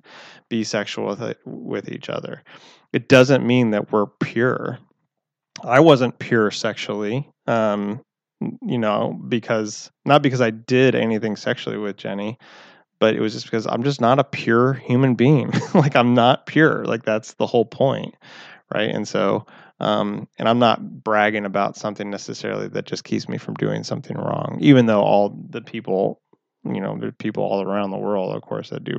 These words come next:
wrong. But, like, I, I would rather just be known for the actual act of, you know, love, right? Just, like, loving another person. So you gotta be really careful with stuff like that, um,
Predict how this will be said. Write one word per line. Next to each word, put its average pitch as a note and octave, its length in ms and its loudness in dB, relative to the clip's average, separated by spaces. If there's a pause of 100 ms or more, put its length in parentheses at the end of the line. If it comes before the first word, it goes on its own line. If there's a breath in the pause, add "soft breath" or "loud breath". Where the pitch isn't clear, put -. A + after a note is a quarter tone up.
wrong. - 320 -6 (560 soft breath)
But, - 240 -6
like, A2+ 200 -6
I, A2 100 -2 (260)
I B2+ 140 -2
would G#2+ 160 -4
rather G2+ 460 -2 (540 soft breath)
just - 200 -10
be - 80 -12
known G1+ 360 -10
for - 500 -8 (800)
the A2+ 80 -6
actual - 420 -8
act - 260 -8
of, - 140 -12 (340)
you - 80 -4
know, - 240 -12
love, - 460 -4
right? - 340 -4
Just, - 240 -12
like, - 160 -8
loving A2 340 -2
another - 320 -4
person. - 480 -8
So - 280 -8
you D#3+ 80 -18 (380 soft breath)
gotta F#3 140 8
be E3 100 8
really C3 340 2
careful G#2 600 -4 (920)
with C3 320 6
stuff - 400 -2
like G#2 280 -6
that, G2+ 360 -4 (800 loud breath)
um, G#2+ 560 -2